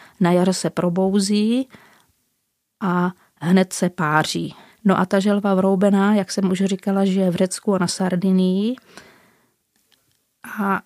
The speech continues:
v Itálii, eh, byla dříve hojná i v Toskánsku, kam se dostala díky Etruskům, kteří tam v dávné minulosti dováželi z Řecka.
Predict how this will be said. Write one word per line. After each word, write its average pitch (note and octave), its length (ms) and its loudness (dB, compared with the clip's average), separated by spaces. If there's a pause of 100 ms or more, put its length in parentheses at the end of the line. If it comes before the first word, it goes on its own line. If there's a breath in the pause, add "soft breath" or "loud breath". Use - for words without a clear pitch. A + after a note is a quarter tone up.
(120)
v - 120 -16
Itálii, G3+ 840 -2 (500 soft breath)
eh, F3+ 260 -4
byla G3 300 2
dříve G3+ 360 0
hojná F#3+ 480 0
i - 100 -6
v - 140 -12
Toskánsku, G3 1000 -2 (340 soft breath)
kam F#3+ 280 2
se F#3+ 200 -2
dostala F#3+ 480 -2
díky F#3 340 0
Etruskům, E3+ 720 -4 (240 loud breath)
kteří G3 480 2
tam F#3 260 0
v F3 40 2
dávné F#3 460 2
minulosti F#3 540 2
dováželi F3+ 540 -2
z E3 100 -6
Řecka. - 540 -6